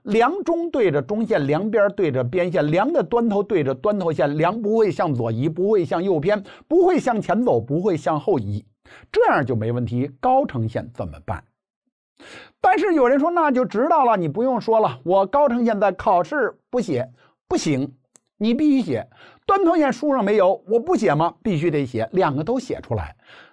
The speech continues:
礼多人不怪，这才叫多写不扣分儿。因为你并不知道命题人，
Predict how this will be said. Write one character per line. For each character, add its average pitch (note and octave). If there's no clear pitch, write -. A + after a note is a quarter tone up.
礼 G#3+
多 C#4+
人 C3+
不 C3+
怪， D3+
这 A4+
才 D3+
叫 C#3+
多 E4+
写 A2
不 C#3
扣 C#3
分 C3
儿。 C3
因 G4
为 A#4
你 F#3+
并 E4
不 F#3
知 F#3
道 F3+
命 F#3+
题 D#3
人， C#3